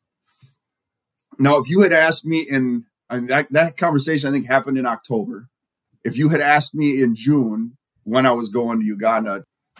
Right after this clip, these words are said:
before you finished asking the question, I would have said never.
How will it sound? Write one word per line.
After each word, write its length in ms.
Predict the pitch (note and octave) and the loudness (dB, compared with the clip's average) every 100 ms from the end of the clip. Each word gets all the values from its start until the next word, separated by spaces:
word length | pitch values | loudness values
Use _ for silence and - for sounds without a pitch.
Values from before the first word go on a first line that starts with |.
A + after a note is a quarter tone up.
| _ - | _ -6
before 380 | A#2 - D#3 D#3+ | -4 0 2 2
you 120 | D#3 | 0
finished 380 | C3+ D#3 C#3+ - | -2 2 2 0
asking 360 | A#2+ A#2+ - A#2+ | 0 0 0 -2
the 80 | A2 | -2
question, 460 | - B2+ - G2 | 2 0 0 -10
I 100 | F#2+ | -6
would 140 | G2 G3 | -6 -6
have 100 | - | -4
said 280 | F#3+ G3 G#3 | -2 0 0
never. 380 | G#3 F3+ - | -2 -4 -10